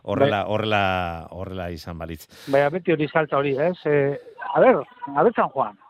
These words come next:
Speaker 2: esatzik ez, eta
Speaker 1: Bai, bai, eta, eta
Speaker 2: eta
Speaker 1: nik uste dut oso estropada duin egin zutela berak
Speaker 2: Bai,
Speaker 1: ere.
Speaker 2: bai,
Speaker 1: Nik
Speaker 2: baina
Speaker 1: esango nuke
Speaker 2: hor
Speaker 1: denboraldiko estropadarik onena egin zutela.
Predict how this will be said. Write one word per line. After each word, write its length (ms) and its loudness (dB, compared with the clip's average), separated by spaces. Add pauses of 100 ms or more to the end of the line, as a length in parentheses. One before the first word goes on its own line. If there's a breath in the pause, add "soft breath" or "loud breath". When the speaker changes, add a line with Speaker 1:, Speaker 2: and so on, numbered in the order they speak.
(220)
Speaker 2:
esatzik 380 -2
ez, 120 0 (120)
eta 200 2
Speaker 1:
Bai, 300 -6 (160)
bai, 220 0
eta, 160 2
eta 260 4
Speaker 2:
eta 280 4
Speaker 1:
nik 180 -2
uste 160 2
dut 100 0
oso 140 4
estropada 380 -2
duin 200 -2
egin 180 -2
zutela 280 -6
berak 220 4
Speaker 2:
Bai, 100 2
Speaker 1:
ere. 100 6
Speaker 2:
bai, 240 2
Speaker 1:
Nik 140 0
Speaker 2:
baina 80 0
Speaker 1:
esango 220 6
nuke 160 4
Speaker 2:
hor 40 6
Speaker 1:
denboraldiko 480 6
estropadarik 540 2
onena 240 0
egin 160 0
zutela. 320 -4